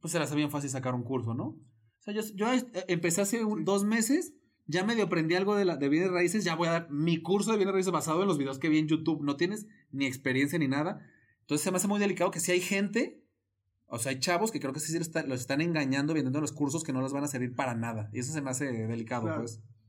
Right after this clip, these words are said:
Speaker 2: Por una parte, sí podrán decir, "Oye, es que se está prostituyendo el mercado de los cursos online", porque muchos la ven muy fácil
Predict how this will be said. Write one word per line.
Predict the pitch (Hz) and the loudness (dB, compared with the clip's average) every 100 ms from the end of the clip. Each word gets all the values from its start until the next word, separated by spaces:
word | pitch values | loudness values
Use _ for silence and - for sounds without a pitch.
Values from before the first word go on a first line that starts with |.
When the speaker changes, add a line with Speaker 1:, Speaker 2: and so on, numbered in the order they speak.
| _ _ - | _ _ -6
Speaker 2:
Por | 190 | -4
una | 254 277 262 | -4 -6 -2
parte, | 240 233 262 269 285 - _ _ _ _ _ _ _ | -2 -2 -6 -8 -10 -18 _ _ _ _ _ _ _
sí | 190 | -10
podrán | 175 202 202 208 | -2 0 0 -2
decir, | 175 190 | -2 0
"Oye, | 196 202 | 2 0
es | - | 0
que | 208 202 - - _ _ | 0 0 0 -10 _ _
se | - 151 | -10 -6
está | 190 190 | -4 -4
prostituyendo | 220 214 190 - 156 165 180 190 | -4 -4 -8 -4 -2 0 0 0
el | 180 | -2
mercado | 151 147 165 175 | -4 -2 0 0
de | |
los | 160 - | 0 -2
cursos | 170 170 165 | -6 -4 -6
online", | 160 165 208 262 - _ _ _ - | -4 -2 -2 -6 -12 _ _ _ -10
porque | 160 151 151 151 | -6 -6 -4 -4
muchos | 170 180 214 175 | -2 -2 -4 -2
la | 170 | 0
ven | 190 | 0
muy | 196 185 | -2 -4
fácil | 214 208 269 277 - | -4 -4 -4 -6 -10